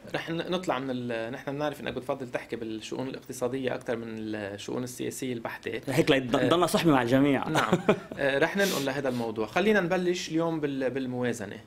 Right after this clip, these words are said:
Speaker 1: يعني التي تدرس بشكل شبه يومي بمجلس الوزراء على وقع انتقادات حادة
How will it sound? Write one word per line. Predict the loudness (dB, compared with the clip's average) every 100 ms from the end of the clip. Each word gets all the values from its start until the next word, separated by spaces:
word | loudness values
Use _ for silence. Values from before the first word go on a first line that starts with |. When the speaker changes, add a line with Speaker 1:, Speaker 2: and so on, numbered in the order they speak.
| -20 _ -8
Speaker 1:
يعني | -4 -2
التي | -2 -4 -4
تدرس | -4 -2 -2
بشكل | -4 -8 -6 -4
شبه | -4 -4
يومي | -4 -6 -6
بمجلس | -6 -6 -6 -6 -8 -8
الوزراء | -4 -2 2 2 2
على | 2 2 4
وقع | 4 4 2 2 -4
انتقادات | -6 -4 -4 0 -2
حادة | -2 -4 -4 -4 -6